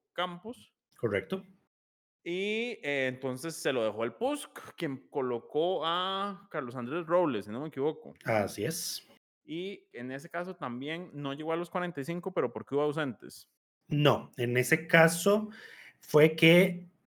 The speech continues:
Speaker 2: por alguna razón doña María
Speaker 1: Ah,
Speaker 2: Marta
Speaker 1: María Marta
Speaker 2: Padilla,
Speaker 1: Padilla
Speaker 2: doña María
Speaker 1: votó,
Speaker 2: Marta Padilla
Speaker 1: correcto.
Speaker 2: vo-, no votó por don Carlos Andrés, sino que votó por doña Joana Obando del, del Liberal Progresista.
Speaker 1: Y ahí
Speaker 2: No
Speaker 1: tampoco
Speaker 2: sabemos
Speaker 1: hubo
Speaker 2: por qué.
Speaker 1: explicaciones.
Speaker 2: No,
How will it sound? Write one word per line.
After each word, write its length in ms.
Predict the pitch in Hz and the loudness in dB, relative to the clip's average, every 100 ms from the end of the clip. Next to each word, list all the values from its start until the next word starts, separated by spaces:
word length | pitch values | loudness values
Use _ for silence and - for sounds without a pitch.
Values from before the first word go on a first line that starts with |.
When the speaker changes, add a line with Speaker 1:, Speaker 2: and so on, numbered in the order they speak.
| _ | _
Speaker 2:
por 160 | - 151 | 8 10
alguna 460 | 131 131 151 202 240 | 10 8 8 10 12
razón 500 | 233 226 220 208 214 | 10 10 8 8 8
doña 220 | 156 120 | 6 6
María 260 | - 185 | 6 6
Speaker 1:
Ah, 40 | - | 6
Speaker 2:
Marta 160 | 139 143 | 6 6
Speaker 1:
María 120 | 131 | 10
Marta 180 | 160 143 | 10 10
Speaker 2:
Padilla, 300 | 147 139 220 | 8 8 6
Speaker 1:
Padilla 460 | 110 107 123 123 101 | 4 -2 -4 -4 -2
Speaker 2:
doña 240 | 127 123 | 0 2
María 220 | 120 117 120 | 4 4 6
Speaker 1:
votó, 120 | 127 | 4
Speaker 2:
Marta 240 | - 175 | 4 6
Padilla 360 | 170 151 151 180 | 8 8 8 8
Speaker 1:
correcto. 100 | 175 139 | 6 2
Speaker 2:
vo-, 60 | 165 | 4
no 140 | 143 139 | 4 6
votó 300 | 151 165 165 | 6 4 4
por 120 | 170 | 4
don 140 | 170 | 4
Carlos 320 | 165 143 113 110 | 4 2 2 -2
Andrés, 320 | 107 127 147 | 0 0 0
sino 220 | 151 135 | -2 -2
que 80 | 113 | -4
votó 280 | 104 - 107 | -6 -8 -8
por 120 | 131 | -6
doña 260 | 131 123 113 | -4 -2 -2
Joana 320 | 107 107 113 | 2 2 2
Obando 380 | 117 113 113 117 | 2 2 2 0
del, 220 | 110 101 _ | 0 -2 _
del 180 | 113 107 | -12 -6
Liberal 300 | 104 101 101 | -6 -6 -8
Progresista. 560 | - 113 143 208 214 214 - 156 | -8 -4 -2 -2 -2 -8 -8 -4
Speaker 1:
Y 60 | |
ahí 240 | 147 139 143 | 0 2 4
Speaker 2:
No 160 | 160 | 8
Speaker 1:
tampoco 60 | 156 | 10
Speaker 2:
sabemos 380 | 151 131 120 - | 10 8 8 4
Speaker 1:
hubo 80 | 170 | 0
Speaker 2:
por 100 | - | -2
qué. 60 | |
Speaker 1:
explicaciones. 720 | 151 113 117 143 127 98 - 127 | -2 -2 -2 -4 -4 -8 -8 -2
Speaker 2:
No, 280 | 113 95 | -2 -2